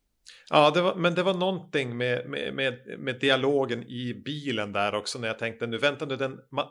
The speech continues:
det är hon som har en voiceover och det är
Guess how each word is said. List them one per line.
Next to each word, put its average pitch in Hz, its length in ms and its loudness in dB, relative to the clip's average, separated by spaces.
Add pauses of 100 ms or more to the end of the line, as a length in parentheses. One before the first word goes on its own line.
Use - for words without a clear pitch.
det 147 80 2
är 147 100 -2 (160)
hon 175 280 -2
som 127 220 -4
har 120 180 0
en 110 80 -8
voiceover 107 920 0
och 113 140 -4
det 127 80 -4
är 120 60 -6